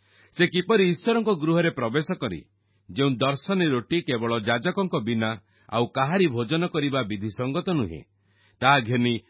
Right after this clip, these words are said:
ଭୋଜନ କରିଥିଲେ, ପୁଣି ଆପଣା ସଙ୍ଗୀମାନଙ୍କୁ ମଧ୍ୟ ଦେଇଥିଲେ?" ଆଉ ସେ ସେମାନଙ୍କୁ କହିଲେ, "ମନୁଷ୍ୟପୁତ୍ର ବିଶ୍ରାମ ବାରର ପ୍ରଭୁ ଅଟନ୍ତି।" ଆଉ ସେ ଗୋଟିଏ ବିଶ୍ରାମ ବାରରେ ସମାଜ ଗୃହରେ ପ୍ରବେଶ କରି ଶିକ୍ଷା ଦେଉଥିଲେ।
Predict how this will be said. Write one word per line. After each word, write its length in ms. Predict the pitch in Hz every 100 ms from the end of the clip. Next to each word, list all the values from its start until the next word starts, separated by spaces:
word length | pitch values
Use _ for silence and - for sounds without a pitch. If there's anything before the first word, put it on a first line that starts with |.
| -
ଭୋଜନ 380 | 87 123 131 123
କରିଥିଲେ, 480 | 107 107 110 107 87 - _ _ _ _ _ _ _
ପୁଣି 120 | 147 165
ଆପଣା 320 | 165 196 185
ସଙ୍ଗୀମାନଙ୍କୁ 600 | 170 175 214 220 196 160
ମଧ୍ୟ 280 | 135 113 117
ଦେଇଥିଲେ?" 460 | 110 110 104 85 - _ _ _ _ _ _ _ 110
ଆଉ 160 | 143
ସେ 120 | 147 151
ସେମାନଙ୍କୁ 480 | 147 143 147 139 131
କହିଲେ, 420 | 120 131 120 113 113 _ _ _ -
"ମନୁଷ୍ୟପୁତ୍ର 760 | 120 170 202 226 165 123 - 101 73 - _ _ 87
ବିଶ୍ରାମ 480 | 135 - 170 156 123
ବାରର 340 | 123 127 123
ପ୍ରଭୁ 300 | - 113 107 113
ଅଟନ୍ତି।" 440 | - 107 92 85 - _ _ _ _ _ _ _ _ _ -
ଆଉ 160 | 151
ସେ 120 | 180 180
ଗୋଟିଏ 240 | 170 180
ବିଶ୍ରାମ 420 | 160 170 214 220
ବାରରେ 320 | 180 135 127 139
ସମାଜ 380 | 139 147 180 185
ଗୃହରେ 360 | 147 135 120
ପ୍ରବେଶ 360 | - 113 139 147
କରି 260 | 175 120 78 - _ _
ଶିକ୍ଷା 360 | - 135 - 135
ଦେଉଥିଲେ। 460 | 107 110 - 90